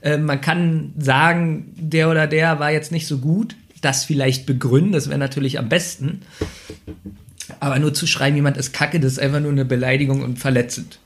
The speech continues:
Wenn ich das zu Olli sage oder Thomas zu mir oder so, hat das ja noch eine ganz andere Qualität, weil wir ja Freunde sind und uns kennen.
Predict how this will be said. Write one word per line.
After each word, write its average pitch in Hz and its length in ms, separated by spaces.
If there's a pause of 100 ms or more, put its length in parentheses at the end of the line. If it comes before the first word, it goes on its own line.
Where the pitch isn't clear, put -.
(100)
Wenn 147 300
ich 190 240
das 180 260
zu 175 240
Olli 170 240
sage 156 380
oder 131 200
Thomas 151 380
zu 131 100
mir 147 220
oder 123 140
so, 131 240
hat 127 140
das 139 100
ja 143 80
noch 131 140
eine 131 100
ganz 147 240
andere 127 240
Qualität, 123 640
weil 120 160
wir 123 80
ja 113 160
Freunde 131 400
sind 110 260
und 113 160
uns - 220
kennen. 131 380